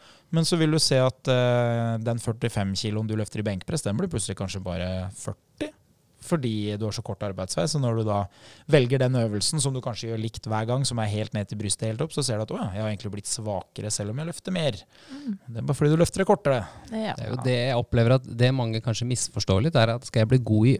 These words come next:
Speaker 3: øvelsen, eller skal jeg bli sterk i muskelen? Hvis du har kort arbeidsvei, så blir du ganske god i å løfte på kort arbeidsvei på akkurat den spesifikke øvelsen, men muskelen blir jo ikke noe sterkere.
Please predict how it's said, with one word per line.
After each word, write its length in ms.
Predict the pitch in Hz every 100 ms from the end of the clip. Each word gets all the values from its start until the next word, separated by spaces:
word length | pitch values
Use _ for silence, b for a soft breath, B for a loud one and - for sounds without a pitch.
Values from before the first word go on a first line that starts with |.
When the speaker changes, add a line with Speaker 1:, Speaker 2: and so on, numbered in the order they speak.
| -
Speaker 3:
øvelsen, 560 | 147 101 101 - 214 208 -
eller 100 | 123
skal 80 | 113
jeg 60 | 117
bli 60 | -
sterk 260 | 101 -
i 60 | 101
muskelen? 240 | - - - - _ _ _
Hvis 80 | -
du 60 | 147
har 60 | -
kort 240 | 143 -
arbeidsvei, 400 | 123 98 107 156
så 80 | 139
blir 160 | 117
du 80 | 123
ganske 240 | 120 110 208 208
god 280 | 127 120
i 20 | 123
å 80 |
løfte 240 | 120 - 104
på 120 | 110
kort 160 | 117 -
arbeidsvei 400 | 107 104 98 107 101
på 80 | -
akkurat 320 | - - 117 104
den 80 |
spesifikke 480 | 104 101 92 101 104
øvelsen, 300 | 98 - 185 -
men 220 | - 120 110
muskelen 400 | 101 - 208 233
blir 140 | 127
jo 20 |
ikke 80 | -
noe 80 | 113
sterkere. 380 | 107 - -